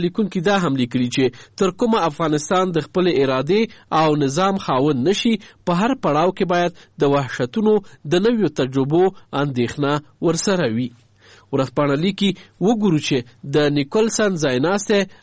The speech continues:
افغان ولس ته څه پیغام راوړي. سرخط خپلواکي ورځپاڼې بیا په دې اړه په خپله سرمقاله کې لیکلي،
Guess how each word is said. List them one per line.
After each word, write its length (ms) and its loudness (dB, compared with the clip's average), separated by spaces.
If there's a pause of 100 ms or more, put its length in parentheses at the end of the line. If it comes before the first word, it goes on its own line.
(200)
افغان 360 0
ولس 340 -2
ته 140 0 (340)
څه 80 0 (160)
پیغام 440 -2
راوړي. 280 -2 (1000)
سرخط 380 -2
خپلواکي 400 0
ورځپاڼې 500 0
بیا 160 0
په 120 -2
دې 120 2
اړه 180 0
په 100 -2
خپله 280 -2
سرمقاله 480 0
کې 200 -6
لیکلي، 320 0